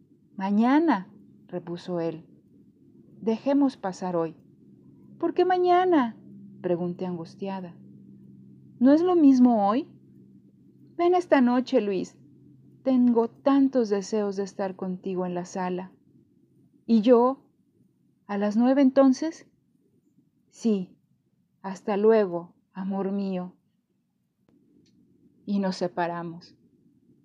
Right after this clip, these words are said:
Volví a casa lentamente, feliz y desahogada, como si regresara de la primera cita de amor que se repetiría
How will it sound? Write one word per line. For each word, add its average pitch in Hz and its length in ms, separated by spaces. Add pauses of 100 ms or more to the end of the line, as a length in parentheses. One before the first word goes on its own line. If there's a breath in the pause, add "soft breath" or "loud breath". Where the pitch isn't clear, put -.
(280)
Volví 208 280
a 262 120
casa 254 360
lentamente, 190 800 (120)
feliz 226 460
y 311 60
desahogada, 208 720
como 190 340
si 196 160
regresara 202 680
de 262 100
la 202 140
primera 196 400
cita 208 400
de 190 80
amor 175 320
que 190 100
se 196 140
repetiría 185 600